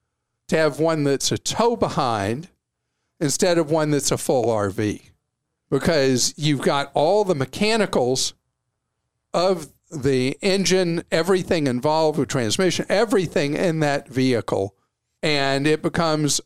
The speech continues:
a really expensive and potentially time-consuming repair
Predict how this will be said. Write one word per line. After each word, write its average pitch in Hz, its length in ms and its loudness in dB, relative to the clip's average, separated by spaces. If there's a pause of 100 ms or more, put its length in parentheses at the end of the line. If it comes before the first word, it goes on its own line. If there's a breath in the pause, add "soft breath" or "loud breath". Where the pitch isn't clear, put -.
(160)
a 139 200 2
really 175 720 0
expensive 180 720 0
and 131 120 0
potentially 135 460 -2
time-consuming 165 1300 -2
repair 120 720 0